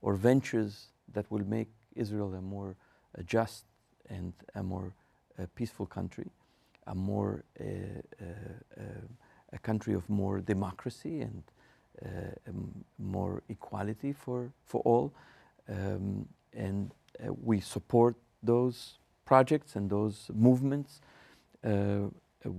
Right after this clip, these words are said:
because we love Israel and we want to make Israel stronger and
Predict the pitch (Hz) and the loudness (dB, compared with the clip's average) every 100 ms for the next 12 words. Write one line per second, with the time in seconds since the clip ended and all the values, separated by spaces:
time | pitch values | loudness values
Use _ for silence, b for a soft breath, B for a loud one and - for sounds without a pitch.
0 | 90 - 107 104 107 135 123 107 104 107 | -10 -12 0 0 2 4 2 0 0 4
1 | 104 117 120 117 110 117 107 101 98 101 | 8 10 8 6 2 0 0 0 0 0
2 | 101 117 101 - 104 107 98 - 104 90 | -2 -2 -2 -4 -6 -4 -6 -4 -4 -4
3 | 90 - _ _ - 104 101 | -6 -12 _ _ -2 2 2